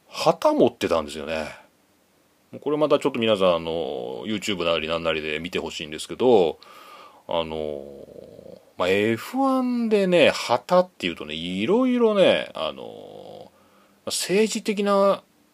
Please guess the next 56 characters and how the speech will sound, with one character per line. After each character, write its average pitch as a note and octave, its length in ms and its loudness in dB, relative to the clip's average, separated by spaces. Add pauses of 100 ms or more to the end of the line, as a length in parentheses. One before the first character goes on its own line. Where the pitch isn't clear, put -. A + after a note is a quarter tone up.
(140)
問 C#3+ 360 0
題 D#3+ 140 4
を D#3 40 6
引 D#3 60 2
き - 80 -6
起 E3 180 4
こ E3+ 140 2
す - 80 -6
こ A#2+ 80 0
と G#2 100 0
が G2 180 8
あ G#2+ 60 10
る F2+ 100 0
ん D#2+ 120 -10
で、 F2+ 360 4
基 B2+ 140 -4
本 B3+ 260 4
的 A#3+ 240 -2
に A#3 120 2
は、 G2+ 580 4 (560)
最 D3+ 300 0
近 C#3+ 200 0
ダ A#2 140 6
メ F#3 80 6
な C#3+ 120 6
ん F2+ 40 -6
で - 60 -8
す - 80 -10
よ。 - 80 -12 (580)
ダ G#2 160 2
メ D#3 80 4
な B2 80 4
ん F2+ 40 -4
で - 60 -10
す - 60 -12
よ。 - 80 -10 (180)
あ E2+ 200 -2
の、 - 480 -10 (1300)
結 - 140 0
構 F#2 60 -4
敏 A#2+ 280 0
感 G2 300 2
で。 E2 220 0 (920)
な C#3 140 6
ん E3+ 60 4
か A2+ 100 4
こ E2+ 600 2
う、 D#2+ 40 -4
な F#2+ 80 0
ん F#2 40 -6
だ D#2+ 80 -2
ろ D#2 80 -4
う - 20 -8
な。 G2+ 320 0 (1200)
ま E2+ 720 0
あ、 - 0 -